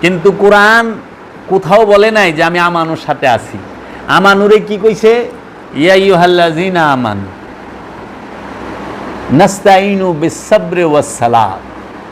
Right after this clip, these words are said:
হে ঈমানদার, আমানু, বিশ্বাসী, নাস্তাইন, আমার কাছে সাহায্য চাও, আমার কাছে সাহায্য চাও। নাস্তাইন বে শহীদ, সাবরে ধৈর্যের, ওয়াস-সালাত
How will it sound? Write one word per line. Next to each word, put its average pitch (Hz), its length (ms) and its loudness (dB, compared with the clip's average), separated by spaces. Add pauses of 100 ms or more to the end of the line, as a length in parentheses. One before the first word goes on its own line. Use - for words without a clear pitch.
(340)
হে 175 220 2
ঈমানদার, 135 540 2 (680)
আমানু, 135 480 0 (840)
বিশ্বাসী, 147 520 -2 (600)
নাস্তাইন, 185 720 2
আমার 185 260 -2
কাছে 196 200 -4
সাহায্য 165 560 -4
চাও, 85 160 -4 (1700)
আমার 175 240 2
কাছে 196 220 -2
সাহায্য 170 540 0
চাও। 110 220 2 (280)
নাস্তাইন 165 460 2
বে 160 440 4 (180)
শহীদ, 175 360 -2 (260)
সাবরে 170 380 0 (440)
ধৈর্যের, 160 440 2 (160)
ওয়াস-সালাত 127 720 0